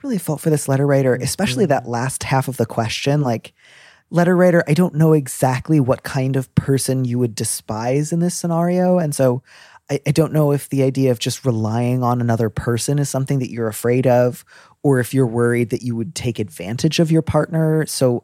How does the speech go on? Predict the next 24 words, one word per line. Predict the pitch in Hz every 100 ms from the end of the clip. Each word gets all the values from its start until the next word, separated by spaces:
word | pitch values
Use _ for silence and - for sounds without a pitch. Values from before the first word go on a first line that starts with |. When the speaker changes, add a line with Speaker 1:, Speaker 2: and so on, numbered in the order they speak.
| -
Speaker 1:
I, | - - 131
I |
wanna | 127 131 127
try | 117 - 127
to | 123
speak | - 135 117
to | - 117
a, | 110 - -
a |
number | 120 120 120 104
of | 104 - _ - - _ _ _ _
different | - 135 117 -
possible | 117 113 131 117 107 101 107 - _ _ _
fears | - 139 131 156 -
here. | 185 185
But | 185 196
I, | -
I | 202
do | 170 262
just | 285 -
wanna | 175 160
start | - 175 -
by | 147
saying, | - 143 135 135